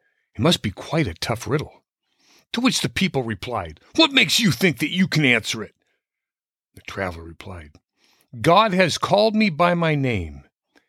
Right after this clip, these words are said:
Maybe God will grant me mercy if I lean into his wisdom.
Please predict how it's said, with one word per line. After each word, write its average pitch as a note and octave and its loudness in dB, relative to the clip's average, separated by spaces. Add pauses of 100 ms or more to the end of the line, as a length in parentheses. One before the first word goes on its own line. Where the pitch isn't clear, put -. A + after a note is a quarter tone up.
(120)
Maybe F#3 2
God C#3 4
will B2+ 2
grant B2 0
me B2+ 0
mercy G#2+ -2 (320)
if A#2+ -2
I A#2 4
lean B2+ 2
into A2 -2
his G2 -2
wisdom. G2 -6